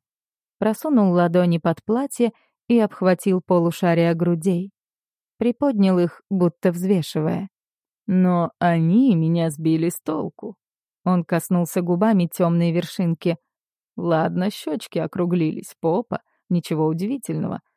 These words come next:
Но чтобы грудь выросла более чем на два размера, я, когда с тебя стащил в лесу мокрую кофту,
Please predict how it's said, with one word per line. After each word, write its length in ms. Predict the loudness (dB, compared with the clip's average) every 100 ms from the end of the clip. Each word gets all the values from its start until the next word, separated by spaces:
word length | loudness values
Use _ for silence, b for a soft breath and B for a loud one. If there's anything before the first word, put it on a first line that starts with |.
| _ _
Но 280 | -4 -2 -2
чтобы 360 | -6 -6 -4 -4
грудь 480 | -4 -4 -4 -6 -2
выросла 420 | 0 0 0 0
более 440 | 2 2 4 2
чем 260 | 0 0 2
на 120 | 0
два 200 | 2 2
размера, 640 | 2 2 2 2 0 -2 -6 _ _ _ _ -4
я, 160 | -4
когда 300 | -2 -2 -2
с 60 | -6
тебя 240 | -4 -4
стащил 500 | -2 -2 -4 -4 -4
в 60 | -2
лесу 280 | -4 -2 0
мокрую 480 | 0 0 0 -2 0
кофту, 480 | -4 -4 -8 -8